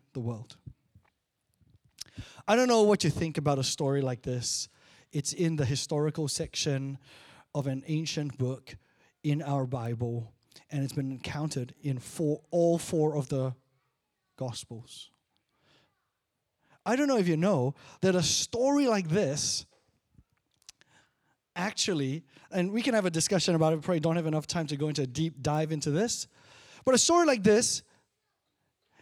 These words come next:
is like the story of the kingdom of God. Because who would have thought that with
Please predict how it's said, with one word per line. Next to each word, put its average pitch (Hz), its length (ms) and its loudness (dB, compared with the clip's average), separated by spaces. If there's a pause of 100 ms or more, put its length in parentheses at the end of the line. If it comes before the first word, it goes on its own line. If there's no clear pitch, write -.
(240)
is 214 200 2
like 190 440 4
the 220 100 4
story 233 500 4
of 180 140 -4
the 175 100 0
kingdom 226 540 0
of 160 160 0
God. 175 360 2 (2500)
Because 220 220 4
who 285 480 8
would 294 100 4
have 240 160 4
thought 262 680 4 (1120)
that 208 220 4
with 202 420 6